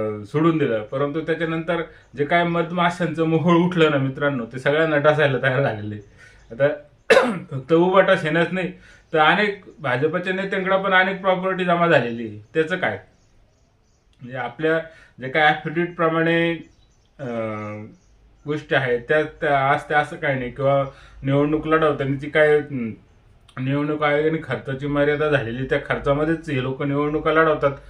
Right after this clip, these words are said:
असं आपल्याला वाटतं का? बरोबर आहे की नाही? म्हणजे जे काही तुम्ही, अं, निवडणूक लढवताना करतात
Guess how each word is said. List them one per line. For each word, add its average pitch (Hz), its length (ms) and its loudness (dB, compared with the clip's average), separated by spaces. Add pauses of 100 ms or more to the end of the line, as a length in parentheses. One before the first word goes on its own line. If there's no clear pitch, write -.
(300)
असं 143 220 2
आपल्याला 165 320 4
वाटतं 156 320 4
का? 104 160 -6 (1300)
बरोबर 120 200 -2
आहे 131 120 0
की 117 120 -8
नाही? 117 160 -12 (400)
म्हणजे 139 380 0 (160)
जे 139 80 -4
काही 202 300 2
तुम्ही, 202 500 -2
अं, 131 180 -4
निवडणूक 165 420 -2
लढवताना 156 440 2
करतात 139 360 0